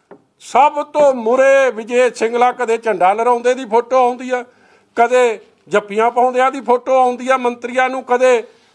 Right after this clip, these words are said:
ਸ਼ਸ਼ੋਧੀਏ ਨਾਲ ਉਹਦੀ ਫੋਟੋ ਆਉਂਦੀ ਆ। ਜਿਹਨੂੰ ਜੇਲ੍ਹ 'ਚ ਹੋਣਾ ਚਾਹੀਦਾ ਸੀ, ਜਿਹਦੇ ਖਿਲਾਫ, ਕਿਉਂਕਿ ਮੁੱਖ ਗਵਾਹ ਕੌਣ?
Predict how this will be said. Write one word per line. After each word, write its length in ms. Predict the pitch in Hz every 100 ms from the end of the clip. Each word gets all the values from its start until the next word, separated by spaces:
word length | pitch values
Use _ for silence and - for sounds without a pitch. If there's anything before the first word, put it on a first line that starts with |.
| _
ਸ਼ਸ਼ੋਧੀਏ 680 | - 202 240 277 294 294 277
ਨਾਲ 200 | 277 269
ਉਹਦੀ 180 | 262 269
ਫੋਟੋ 420 | 226 233 247 254
ਆਉਂਦੀ 320 | 247 247 269
ਆ। 160 | 269 254
ਜਿਹਨੂੰ 460 | 196 277 330 320
ਜੇਲ੍ਹ 360 | 165 202 247 294
'ਚ 120 | 359
ਹੋਣਾ 300 | 349 240 214
ਚਾਹੀਦਾ 460 | 214 226 262 247 220
ਸੀ, 380 | 175 156 151 156 _ _ _ _ _ -
ਜਿਹਦੇ 320 | 185 285 302
ਖਿਲਾਫ, 420 | 302 240 240 277
ਕਿਉਂਕਿ 280 | 285 285 302
ਮੁੱਖ 340 | 262 214 247 277
ਗਵਾਹ 340 | 262 262 269
ਕੌਣ? 360 | 262 247 294